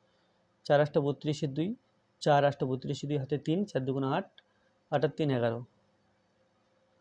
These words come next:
এক, এক, দুই, শূন্য বর্গমিটার।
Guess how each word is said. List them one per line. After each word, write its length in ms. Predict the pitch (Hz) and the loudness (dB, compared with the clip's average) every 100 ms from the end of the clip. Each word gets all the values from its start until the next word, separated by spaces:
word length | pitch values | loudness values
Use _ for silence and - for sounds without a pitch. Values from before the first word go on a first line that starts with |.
| _ _ _ | _ _ _
এক, 180 | 139 139 - - 156 | 2 2 0 0 0
এক, 100 | 170 - - 143 | 0 -8 -10 -2
দুই, 140 | 143 151 - | 0 -2 -2
শূন্য 240 | 151 151 208 269 - _ _ _ _ _ _ _ _ _ _ _ _ _ _ _ _ _ _ _ _ _ _ _ _ _ _ _ _ 170 _ _ _ _ _ _ _ _ _ _ _ _ _ _ _ _ _ - | -4 -2 -2 -4 -12 _ _ _ _ _ _ _ _ _ _ _ _ _ _ _ _ _ _ _ _ _ _ _ _ _ _ _ _ _ _ _ _ _ _ _ _ _ _ _ _ _ _ _ _ _ _ -4
বর্গমিটার। 580 | 139 127 123 117 120 | 0 0 0 -4 -8